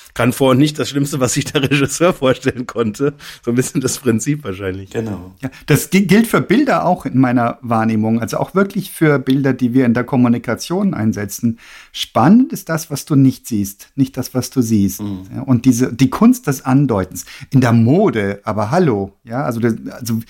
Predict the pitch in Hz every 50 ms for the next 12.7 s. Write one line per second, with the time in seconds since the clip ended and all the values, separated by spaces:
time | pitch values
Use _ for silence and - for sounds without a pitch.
0 | - - - - - 139 160 202 196 170 127 131 123 - 151 151 151 143 135 123
1 | 127 143 180 151 120 110 110 113 - 127 127 113 - - - - _ _ _ _
2 | - - - - - 180 180 - - - 131 120 127 117 - - 135 135 147 156
3 | 135 107 - - - - - 113 107 107 - - - - _ - 143 147 170 165
4 | 135 120 143 135 127 131 117 117 110 135 151 151 131 110 104 - - - 107 107
5 | 107 110 - - - 113 117 135 147 131 - 139 139 135 - - - 117 117 -
6 | 127 117 113 - - 143 165 247 254 - _ - 131 110 117 104 107 110 104 -
7 | - 120 113 104 110 107 107 - - 123 123 123 135 165 214 233 - - - -
8 | - - - - - - _ - 131 131 127 135 147 131 127 127 131 - - 127
9 | 123 139 135 - - 135 127 131 - 156 147 139 139 135 117 127 135 143 139 131
10 | 160 185 196 190 175 139 - 151 135 131 - - 131 127 - - - - 123 120
11 | - 120 120 127 117 110 107 110 117 120 131 123 135 131 127 123 123 131 131 147
12 | 143 143 143 123 123 127 123 - - 147 139 135 131